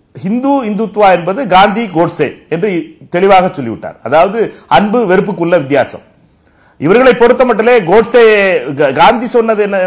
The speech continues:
காந்தி சொன்ன ஹிந்து, ஹிந்து மத முறை என்ன? அனைவரையும், அஹ், நேசிக்கின்ற, என்னுடைய மதமும் நேசிக்கப்பட வேண்டும்,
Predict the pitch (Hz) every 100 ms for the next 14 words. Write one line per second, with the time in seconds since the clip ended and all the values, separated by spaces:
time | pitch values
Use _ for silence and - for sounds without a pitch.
0 | 175 156 160 214 220 - 214 208 190 175
1 | 165 190 202 196 185 170 151 196 202 214
2 | 202 185 175 175 185 180 170 165 165 165
3 | 165 - _ _ 139 196 262 247 240 254
4 | 285 - _ _ _ - 151 151 139 135
5 | 135 131 139 147 143 208 226 196 220 185
6 | 143 113 143 208 226 226 214 214 247 262
7 | 214 202 175 170 160 156 165 254